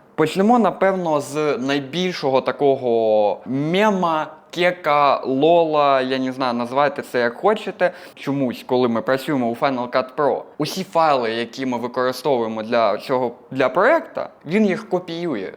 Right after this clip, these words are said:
створює їх окрему копію. В мене, наприклад, проєкт зі вчора. Файлів було на сорок два гігабайти. І от у Final Cut Pro ці файли в мене займають сорок два гігабайти спочатку у файлах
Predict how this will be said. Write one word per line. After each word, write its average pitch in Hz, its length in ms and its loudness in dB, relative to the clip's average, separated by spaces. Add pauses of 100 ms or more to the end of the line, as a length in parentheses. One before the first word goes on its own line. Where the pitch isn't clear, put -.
створює 180 540 0
їх 147 460 -6 (120)
окрему 147 560 -2 (220)
копію. - 480 -2 (200)
В 165 100 -8
мене, 233 220 0
наприклад, 208 680 -2
проєкт 311 500 0 (380)
зі 147 180 -4
вчора. 104 540 -2 (320)
Файлів 220 400 4 (100)
було 180 400 4
на 160 300 -2
сорок 208 440 -2
два 165 240 2
гігабайти. 147 840 -4 (240)
І 165 40 4
от 202 200 4
у 233 40 2
Final 233 380 -2
Cut 220 180 -4 (120)
Pro 285 320 2
ці - 180 -6
файли 175 380 2
в 139 100 -6
мене 147 240 0
займають 151 460 0
сорок 156 300 0
два 151 140 2
гігабайти 143 680 0
спочатку 165 720 0
у 190 460 0
файлах 247 560 4